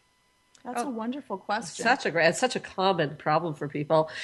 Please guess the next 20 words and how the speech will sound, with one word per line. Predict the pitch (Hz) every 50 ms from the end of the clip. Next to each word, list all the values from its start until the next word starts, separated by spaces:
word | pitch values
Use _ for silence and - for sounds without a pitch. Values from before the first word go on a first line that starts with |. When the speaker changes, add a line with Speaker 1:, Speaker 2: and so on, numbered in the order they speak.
| - - -
Speaker 2:
I | 180
mean, | 190 185
we | 175 180
spend | 180 - 202 208 190
our | 180 160
lives | 156 160 175 185 175 147 143 156 151 - -
wondering | - 156 165 165 156 151 151 147 151
if | 151 151
things | - 156 156 - -
can | 196 190
go | 175 190 180
wrong, | 175 190 196 214 214
and | 190 196
let's | 233 254 -
be | - 226 190
honest, | 180 185 175 165 151 - -
things | - 208 180 180 175 -
can | - - 202 185 180 170 165
go | 160 165 147
wrong. | 139 156 190 190 160